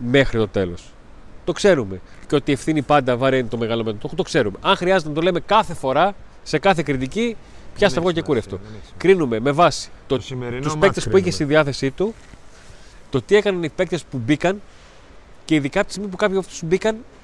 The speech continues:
Speaker 1: τους περιμέναμε, η αγωνιστική λογική έλεγε
Speaker 2: Ο
Speaker 1: ότι θα
Speaker 2: Σάτρη
Speaker 1: βρεθεί
Speaker 2: είναι
Speaker 1: στην
Speaker 2: τόσο
Speaker 1: δεκάδα.
Speaker 2: χάλια.
Speaker 1: Δεν
Speaker 2: Ναι,
Speaker 1: ξέρω.
Speaker 2: αγω-, ε,
Speaker 1: Δεν
Speaker 2: με τον
Speaker 1: ξέρω.
Speaker 2: τραυματισμό.
Speaker 1: Δεν
Speaker 2: Είναι
Speaker 1: ξέρω.
Speaker 2: στο, ήταν στον πάγκο σήμερα.
Speaker 1: Δεν ξέρω.
Speaker 2: Γιατί δεν ξεκίνησε ο
Speaker 1: Δεν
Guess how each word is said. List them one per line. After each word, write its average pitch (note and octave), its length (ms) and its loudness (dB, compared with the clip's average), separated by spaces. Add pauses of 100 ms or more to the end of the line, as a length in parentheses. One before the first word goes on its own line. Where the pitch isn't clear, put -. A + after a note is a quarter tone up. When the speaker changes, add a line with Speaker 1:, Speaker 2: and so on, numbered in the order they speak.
(140)
Speaker 1:
τους - 120 -12
περιμέναμε, G3 640 -2 (1700)
η E3+ 160 2
αγωνιστική D#3+ 600 0
λογική F#3 520 2 (220)
έλεγε - 260 4
Speaker 2:
Ο - 20 4
Speaker 1:
ότι C3 80 4
θα C#3+ 60 4
Speaker 2:
Σάτρη - 140 2
Speaker 1:
βρεθεί D3 160 4
Speaker 2:
είναι C#3 60 4
Speaker 1:
στην C#3 120 4
Speaker 2:
τόσο C3+ 160 4
Speaker 1:
δεκάδα. A#2+ 220 2
Speaker 2:
χάλια. A#2 340 0 (1500)
Speaker 1:
Δεν B2+ 140 -4
Speaker 2:
Ναι, A#2+ 60 2
Speaker 1:
ξέρω. A#2 140 2
Speaker 2:
αγω-, A2 120 2 (100)
ε, B2+ 60 -6
Speaker 1:
Δεν A#2 160 0
Speaker 2:
με A2 60 -2
τον A2 120 -4
Speaker 1:
ξέρω. A2 140 0
Speaker 2:
τραυματισμό. A2 680 -2
Speaker 1:
Δεν D3 120 -8
Speaker 2:
Είναι E3+ 140 -2
Speaker 1:
ξέρω. F3 140 -2
Speaker 2:
στο, D3+ 100 -8
ήταν E3 180 -8
στον C#3+ 160 -6
πάγκο D3 240 4
σήμερα. F2+ 340 -8
Speaker 1:
Δεν - 80 -2
ξέρω. G2 160 -4
Speaker 2:
Γιατί D3 160 -2
δεν F#3 120 -4
ξεκίνησε A2+ 420 -10
ο F#2+ 40 -12
Speaker 1:
Δεν - 60 -16